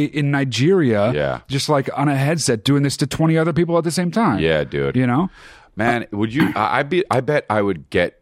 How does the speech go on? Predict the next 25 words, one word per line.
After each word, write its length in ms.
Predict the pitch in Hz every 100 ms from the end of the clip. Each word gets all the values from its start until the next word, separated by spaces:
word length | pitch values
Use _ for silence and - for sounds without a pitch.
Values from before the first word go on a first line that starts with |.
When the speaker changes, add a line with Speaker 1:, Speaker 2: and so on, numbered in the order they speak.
| _
Speaker 2:
I 120 | 90
would 180 | 87 78
be 160 | 82 78
so, 1000 | - - - - 101 92 90 90 90 90 _ _ _ _ _ _ _ _ - - _ _
I 120 | 98
bet 180 | 113 120
I 60 | 98
would 140 | 82
love 280 | 76 78 69
that 220 | 65 60
job. 340 | - 65 57 - -
Speaker 1:
Okay, 180 | 139 135
but, 140 | 127
but 180 | 139 135
real, 220 | 131 202 - 143 139
Speaker 2:
Okay, 60 |
Speaker 1:
real 200 | 143 190 190
quick. 300 | 120 98 -
Speaker 2:
okay. 240 | 76 71 62
Speaker 1:
My 120 | 135
point 340 | - 175 208
was, 400 | 127 120 107 101 - _ _ -
that's 300 | 135 226 -
gonna 140 | 185
be 140 | 156